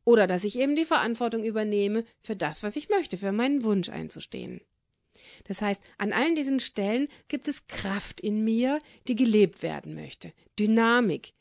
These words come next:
Lebensmut. Und an diesen kann ich mich in Liebe anbinden, wenn ich Zugang zu dem Satz finde und spüre, ich möchte etwas umsetzen. Ich möchte handeln. Ich möchte etwas in die Materie bringen.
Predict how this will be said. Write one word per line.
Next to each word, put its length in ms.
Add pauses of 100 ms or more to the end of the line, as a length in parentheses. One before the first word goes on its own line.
(140)
Lebensmut. 1040 (380)
Und 160
an 200
diesen 640
kann 220
ich 160
mich 300
in 120
Liebe 400
anbinden, 640 (260)
wenn 160
ich 180
Zugang 580
zu 140
dem 160
Satz 460
finde 460 (240)
und 200
spüre, 600 (200)
ich 160
möchte 380
etwas 520 (520)
umsetzen. 680 (200)
Ich 100
möchte 420
handeln. 440 (260)
Ich 140
möchte 240
etwas 240
in 100
die 80
Materie 720
bringen. 460